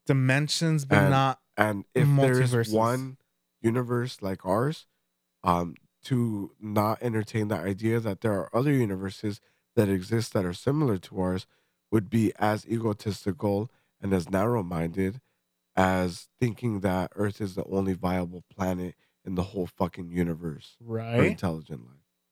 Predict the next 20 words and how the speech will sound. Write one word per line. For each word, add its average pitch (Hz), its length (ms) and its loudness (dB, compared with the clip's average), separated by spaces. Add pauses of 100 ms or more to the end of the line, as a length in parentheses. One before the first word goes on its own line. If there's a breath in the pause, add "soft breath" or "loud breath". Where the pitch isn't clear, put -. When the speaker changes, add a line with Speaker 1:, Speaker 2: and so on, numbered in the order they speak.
(760)
Speaker 2:
So 80 380 -2
you 101 200 -2
challenging 98 680 -4
that 87 180 -4
idea 87 580 -2 (180)
Speaker 1:
Challenging 147 480 4
the 139 80 4
multiverse 151 580 2
theory? 208 340 2
Speaker 2:
Yeah. - 140 0 (720)
Seems 95 600 0 (720)
Speaker 1:
I'm 147 200 2
not 165 200 2
challenging 127 460 2
it. 117 40 0
Speaker 2:
seems 117 120 6
Speaker 1:
I'm 131 220 4
asking 139 340 2
if 143 60 6
you 131 40 2